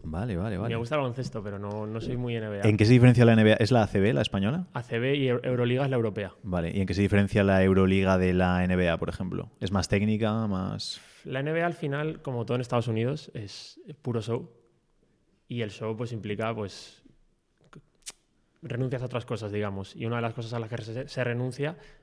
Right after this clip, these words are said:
Speaker 2: es al juego. Yo soy más de... De
Speaker 1: Más como estrategia
Speaker 2: más
Speaker 1: o
Speaker 2: fan
Speaker 1: algo
Speaker 2: del
Speaker 1: así.
Speaker 2: juego, más fa-, más friki del juego, más de la estrategia, la táctica. Y la N B A es puro show, puro físico, eh,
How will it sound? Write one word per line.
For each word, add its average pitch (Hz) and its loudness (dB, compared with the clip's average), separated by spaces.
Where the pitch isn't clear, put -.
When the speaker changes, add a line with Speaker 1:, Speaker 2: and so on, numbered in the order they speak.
Speaker 2:
es 120 -12
al 107 -4
juego. 104 -6
Yo 101 -8
soy 107 -8
más 107 -8
de... 98 -6
De 101 -6
Speaker 1:
Más 101 -2
como 110 0
estrategia 113 0
Speaker 2:
más 98 2
Speaker 1:
o 92 2
Speaker 2:
fan 131 6
Speaker 1:
algo 135 4
Speaker 2:
del 127 4
Speaker 1:
así. 107 2
Speaker 2:
juego, 127 4
más 117 -2
fa-, - -6
más 127 -4
friki 131 0
del 120 0
juego, 123 -4
más 123 -4
de 123 -2
la 120 -2
estrategia, 117 -4
la 107 -2
táctica. 120 -6
Y 117 -2
la 104 -2
N 113 -2
B 110 0
A 110 2
es 110 -2
puro 110 -4
show, 110 2
puro 104 -2
físico, 117 -8
eh, 95 -8